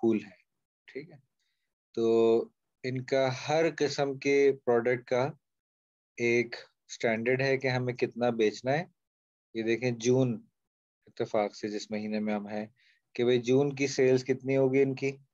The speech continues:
फिर actual sales कितनी हुई उस महीने में, और फिर over या under। under जो है वो accounting standards के तहत वही brackets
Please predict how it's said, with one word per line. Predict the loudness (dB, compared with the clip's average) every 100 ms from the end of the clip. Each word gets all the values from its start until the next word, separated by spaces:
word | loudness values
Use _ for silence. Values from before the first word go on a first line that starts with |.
| _ _ _ _ _
फिर | -6 -2
actual | -2 -4 -2 0 0
sales | 2 2 2 0
कितनी | -4 -2 0
हुई | 2 2 0 -8 _ -8
उस | -6 -4
महीने | -2 0 0
में, | 0 -4 -8 _ _ _ _ _ _
और | 0 0 0
फिर | -2 -2 -10 _ _ _ _ _ -2
over | 2 4 4 4
या | 4 2
under। | 0 -4 -2 -2 -4 -14 -10
under | -4 2 2
जो | 4 2
है | 4
वो | 4 4
accounting | 2 -2 0 -2 -2
standards | -2 -2 2 2 0 -4 -16 _ _ _ _ _ _ _ _
के | -6 -2
तहत | 0 0 0
वही | 0 2 2 0
brackets | -2 -2 -2 -4